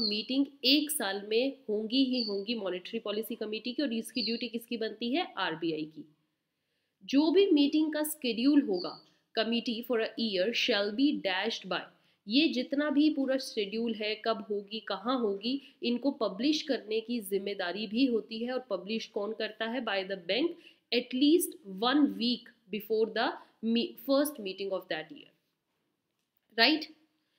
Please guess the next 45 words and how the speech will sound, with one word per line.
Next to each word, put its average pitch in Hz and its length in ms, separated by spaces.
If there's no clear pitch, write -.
Then 277 340
next 277 320
thing 294 240
is 302 180
any 277 300
change 277 420
in 247 240
the 254 60
meeting 233 380
schedule, 202 520
means 190 180
कई 202 140
बार 262 200
हो 226 120
जाता 202 280
है 214 160
कि 277 160
हम 240 200
टेंटेटिव 214 520
डेट्स 226 400
रख 214 80
देते 180 300
हैं, 208 340
कोई 240 180
भी 269 120
चेंजेस 247 520
अगर 226 200
आने 202 200
हैं 269 80
तो 294 80
आपको 277 280
उसके 269 240
बारे 208 260
में 220 120
भी 269 100
पहले 233 340
से 262 120
ही 240 80
इन्फॉर्मेशन 214 520
देनी 202 280
होगी, 214 220
पब्लिश 233 460
करना 202 280
होगा 196 320
as 185 140